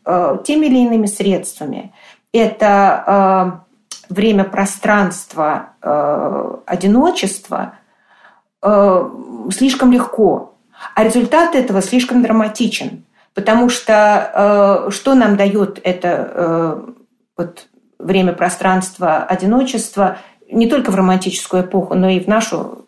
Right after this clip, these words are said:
всегда, в принципе. Э, благодаря этому мы можем, э, ощутить или понять, что жизнь, вот моя жизнь,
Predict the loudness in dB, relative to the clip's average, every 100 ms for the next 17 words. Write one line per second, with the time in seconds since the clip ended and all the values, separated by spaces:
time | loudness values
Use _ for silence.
0 | -18 -8 -2 0 0 -2 -4 -4 -4 -6
1 | -10 -8 -10 -16 -20 -20 _ _ _ -2
2 | 2 2 2 0 2 4 2 0 0 0
3 | 2 2 4 2 2 2 2 2 2 2
4 | -4 -16 -12 -6 -2 0 0 0 -2 -2
5 | -6 -2 0 -2 -6 -2 -2 0 0 2
6 | 2 -2 -6 -18 _ _ _ -8 0 0
7 | 0 -6 _ _ _ 0 2 2 2 -2
8 | -6 _ 0 0 -10 _ _ 0 2 4
9 | 2 0 0 0